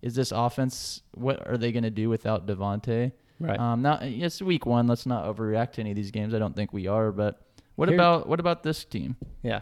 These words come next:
Speaker 1: Who I called finishing, not making the playoffs after being a one seed. Tennessee at home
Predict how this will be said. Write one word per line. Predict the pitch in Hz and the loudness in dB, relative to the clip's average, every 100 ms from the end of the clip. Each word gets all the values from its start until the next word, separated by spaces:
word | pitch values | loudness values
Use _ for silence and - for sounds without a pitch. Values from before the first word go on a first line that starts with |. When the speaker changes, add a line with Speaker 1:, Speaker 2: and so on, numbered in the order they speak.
| - | -2
Speaker 1:
Who | 127 | 2
I | 127 | 2
called | 127 131 127 117 107 | 2 2 2 2 -2
finishing, | - 131 123 120 120 117 120 _ _ _ _ _ - | -2 -2 -2 -2 -2 -2 -4 _ _ _ _ _ -4
not | 131 139 - | 0 0 0
making | 131 131 127 | -2 0 0
the | 113 | 0
playoffs | - 127 107 104 | 0 2 2 0
after | 107 113 | -4 -4
being | 107 110 | -2 0
a | 107 | 0
one | 107 117 | 0 0
seed. | - 101 101 _ _ - | -2 -6 -6 _ _ -4
Tennessee | 160 170 147 - 117 104 | 0 2 0 -2 -2 0
at | 127 143 | 4 2
home | 113 107 98 | 2 -4 -4